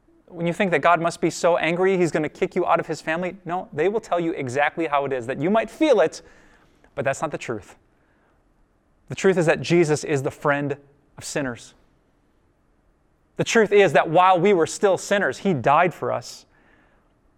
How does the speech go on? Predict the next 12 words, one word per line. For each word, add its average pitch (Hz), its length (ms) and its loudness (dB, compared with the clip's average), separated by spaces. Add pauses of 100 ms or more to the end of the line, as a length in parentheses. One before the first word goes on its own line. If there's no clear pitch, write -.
(320)
The 190 100 2
truth 269 300 4
is 196 140 2
that 214 120 4
the 202 80 0
blood 208 460 6
of 185 240 2
Jesus 190 640 2 (160)
cleanses 247 480 4
us 220 200 4
from 196 340 2
every 233 420 4